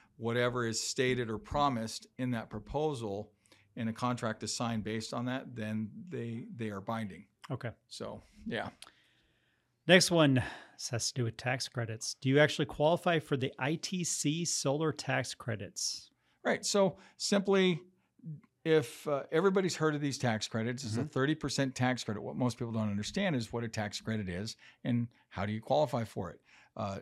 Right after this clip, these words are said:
Speaker 1: even deductions they don't understand. A tax credit is a dollar for dollar credit that counts against the money you've paid in taxes.
Speaker 2: Mm-hmm.
Speaker 1: And so this credit, this thirty percent of the purchase price, so again, using fifty thousand dollars as an example on the purchase price,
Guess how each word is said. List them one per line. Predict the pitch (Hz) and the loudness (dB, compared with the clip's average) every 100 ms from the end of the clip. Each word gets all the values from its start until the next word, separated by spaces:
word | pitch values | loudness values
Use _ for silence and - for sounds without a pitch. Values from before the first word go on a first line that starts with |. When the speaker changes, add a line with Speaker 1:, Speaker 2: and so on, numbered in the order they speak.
| - | -2
Speaker 1:
even | 127 127 120 120 | 0 2 2 -2
deductions | - 113 160 175 135 104 | -6 2 2 4 0 -2
they | 101 | -4
don't | 101 98 | -4 -4
understand. | 95 92 90 76 - _ _ _ 233 _ _ - | -4 -6 -6 -8 -12 _ _ _ -20 _ _ -10
A | |
tax | 120 160 180 - | 0 4 4 4
credit | 175 151 | 4 4
is | 143 123 | 2 -2
a | |
dollar | 113 127 135 | 2 4 4
for | 127 | 2
dollar | 123 120 117 | 0 2 0
credit | 110 - 190 127 - | -2 2 4 4 0
that | 135 - | -6 -2
counts | 127 123 117 | 0 0 0
against | 117 117 113 | 0 0 0
the | 120 | 0
money | 113 135 156 | 4 4 4
you've | 131 123 120 - | 2 0 -2 0
paid | 151 160 | 0 2
in | 170 | 2
taxes. | 175 196 196 - 80 - | 4 4 2 -4 -10 -10
Speaker 2:
Mm-hmm. | 123 117 113 185 196 - - - | -8 -6 -6 -8 -10 -18 -20 -4
Speaker 1:
And | 135 | -2
so | 127 143 135 131 123 - _ _ - - - | 2 4 4 4 0 -8 _ _ -20 -18 -6
this | 147 139 - | -2 0 -2
credit, | - 214 170 170 | 2 4 4 2
this | 147 - | -4 -2
thirty | - 156 | 0 0
percent | 156 143 - 143 | 0 -2 0 0
of | 120 | 0
the | 117 | -2
purchase | - 196 196 151 | -2 0 0 -4
price, | - 107 127 | -2 -2 0
so | - | -2
again, | 127 127 | 0 2
using | 131 123 123 | 2 2 0
fifty | 117 123 127 | 0 -2 -4
thousand | 113 113 110 104 | 0 0 0 0
dollars | 101 104 104 | -2 -2 -4
as | 104 98 | -4 -2
an | 104 | -2
example | 104 113 110 101 | -2 -4 -4 -4
on | 95 | -6
the | 95 | -4
purchase | - 175 165 | -2 -2 -4
price, | - 151 147 | 2 4 4